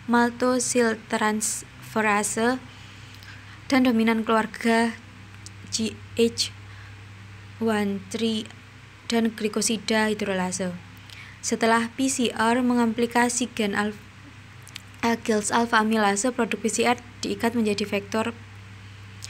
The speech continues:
dan berhasil ditransformasikan menjadi E. coli D H A lima untuk cloning dan sequencing. Selanjutnya, P E T dua delapan A atau amil yang disusun ditransformasikan menjadi E. coli B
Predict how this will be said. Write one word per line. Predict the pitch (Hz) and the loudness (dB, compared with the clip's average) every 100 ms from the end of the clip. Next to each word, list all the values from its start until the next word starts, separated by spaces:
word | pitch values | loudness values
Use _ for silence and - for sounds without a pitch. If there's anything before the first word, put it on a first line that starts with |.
| - | -10
dan | - 247 240 | 0 4 4
berhasil | 214 208 254 247 | 4 4 4 2
ditransformasikan | 208 220 220 220 - - 226 214 214 240 233 233 | 0 0 2 2 -2 -6 -2 0 -2 0 0 2
menjadi | 226 202 202 202 | 2 0 -2 -4
E. | 196 | -2
coli | 202 208 220 214 - | -2 0 -2 -4 -4
D | 214 | -2
H | 196 202 | -2 -2
A | |
lima | 202 196 190 202 214 | -2 -4 0 0 2
untuk | 214 208 - | -2 -4 -6
cloning | 202 196 208 226 226 - - - - - | -4 -2 0 0 -2 -10 -18 -18 -10 0
dan | 226 220 | 2 2
sequencing. | 214 - 220 202 196 214 196 190 185 - - - - - | 0 -4 -2 -2 0 -2 -2 -4 -8 -14 -18 -16 -16 -4
Selanjutnya, | 233 214 196 214 240 262 269 | 2 2 2 2 4 4 2
P | 240 | 0
E | - 214 | 0 -2
T | - 214 | 0 0
dua | 214 214 202 | 0 0 2
delapan | 196 190 190 190 190 - 220 | 2 0 0 -2 -2 0 4
A | 240 - | 4 4
atau | 226 - | 0 0
amil | 208 202 214 240 | 0 0 0 2
yang | 240 | 0
disusun | 226 226 220 233 254 240 | 0 -2 -2 -2 0 2
ditransformasikan | 220 - 220 220 - 220 214 208 214 202 240 240 | 2 0 -2 -2 -2 0 0 -2 -4 0 2 4
menjadi | 208 196 190 233 233 - - - - | 2 0 0 0 0 -4 -16 -12 -2
E. | 220 | -2
coli | 202 214 214 233 | 2 2 4 2
B | 233 | 2